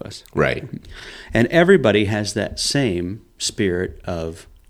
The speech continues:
Speaker 1: creation, that, that same, you know, Jesus breath.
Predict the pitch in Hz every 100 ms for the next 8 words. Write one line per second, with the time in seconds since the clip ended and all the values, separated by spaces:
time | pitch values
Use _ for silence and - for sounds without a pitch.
0 | _ - 113 87 85 - - - - -
1 | 117 95 87 - 98 92 87 90 - 117
2 | 85 76 98 - - - 95 104 98 95
3 | 87 - 107 110 87